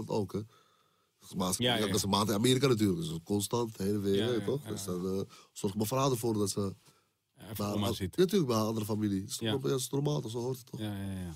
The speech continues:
Speaker 1: En, eh, en, ja, die shit is ook gewoon lekker unlock. Dus alles van, ja. Het enige wat fucked up is corona, maar, eh, prima. Ja.
Speaker 2: En, eh, en, eh, en, eh, en maar de dieren, waren de, de dieren, was dat idee van je vriendin of was
Speaker 1: Ja,
Speaker 2: het
Speaker 1: dat
Speaker 2: jouw
Speaker 1: is
Speaker 2: idee?
Speaker 1: mijn vrouw natuurlijk, hè, toch? Dat is mijn vrouw.
Speaker 2: Als je vrouw, sorry.
Speaker 1: Ja, is mijn, ja, ja, is mijn vrouw, mijn vrouw natuurlijk.
Speaker 2: Ja.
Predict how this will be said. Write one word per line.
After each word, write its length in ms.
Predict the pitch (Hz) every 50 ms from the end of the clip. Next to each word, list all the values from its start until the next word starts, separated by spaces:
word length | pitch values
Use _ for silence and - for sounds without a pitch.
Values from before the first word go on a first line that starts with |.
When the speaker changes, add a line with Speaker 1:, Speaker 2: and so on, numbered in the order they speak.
| 85 - - _ _ _ _
Speaker 1:
En, 240 | - 98 98 98
eh, 1120 | 98 98 98 98 98 95 - - - _ _ _ _ _ _ _ _ _ _ _ - - 110
en, 60 | 113 117
ja, 120 | - 120 - - 165
die 120 | 175 208 220
shit 140 | - 240 202
is 80 | -
ook 100 | 190 196
gewoon 160 | 180 - 208
lekker 180 | 208 196 185 202
unlock. 380 | 196 190 185 180 170 160 - - -
Dus 160 | 165 160 -
alles 160 | - 156 147 -
van, 100 | - 156
ja. 120 | 147 120 113 - - _ _ _ - - - - - - - _ _ _
Het 100 | - -
enige 160 | 160 170 156 143
wat 120 | 151 147
fucked 180 | - 160 147 -
up 100 | 147 135
is 120 | 127 117
corona, 440 | - 123 120 123 127 139 143 151 139
maar, 160 | 120 107 107
eh, 300 | 110 107 107 107 110 113
prima. 380 | 101 113 120 120 131 135 127 120 - - _ _ _ _ _ _ _ _ _ -
Ja. 360 | - 113 113 117 110 104 - _ _ _ _ _ - -
Speaker 2:
En, 120 | 160 160
eh, 240 | 170 170 170 170 -
en, 180 | 180 175 175
eh, 220 | 170 170 170 175 -
en, 120 | 190 185
eh, 140 | 180 170 147
en 120 | 185 175
maar 280 | 170 170 175 135 170 160
de 140 | 147 160 151
dieren, 300 | 139 170 175 160 127 120
waren 240 | 123 135 147 160 151
de, 200 | 147 139 143 143
de 120 | 135 147
dieren, 300 | 139 139 160 165 160 156
was 140 | 156 151 -
dat 160 | 165 151 139
idee 280 | 151 156 143 151 151 139
van 100 | 156 151
je 60 | 143
vriendin 260 | - 160 160 190 202
of 60 | 190
was 80 | 170 165
Speaker 1:
Ja, 100 | - 95
Speaker 2:
het 20 |
Speaker 1:
dat 80 | 95 98
Speaker 2:
jouw 100 | - 127
Speaker 1:
is 60 | 120
Speaker 2:
idee? 160 | 113 107 101
Speaker 1:
mijn 120 | 95 113 107
vrouw 100 | 101 98
natuurlijk, 380 | 92 85 92 87 85 85 82 92
hè, 260 | 95 104 110 107 95
toch? 160 | 98 110 143
Dat 100 | 147 135
is 60 | 113
mijn 120 | 101 117 110
vrouw. 260 | 107 98 87 82 -
Speaker 2:
Als 180 | - 139 127
je 80 | 123 -
vrouw, 180 | 101 135 127 113
sorry. 220 | 104 113 95 98
Speaker 1:
Ja, 280 | 95 98 101 110 113 117
is 100 | 120 123
mijn, 140 | 131 127 123
ja, 220 | - 120 135 156 165
ja, 60 | 135
is 80 | 110
mijn 120 | 110 107 95
vrouw, 120 | - 95
mijn 120 | 87 82 -
vrouw 140 | - 87
natuurlijk. 300 | 82 82 - - 85 82
Speaker 2:
Ja. 180 | 120 113 104 92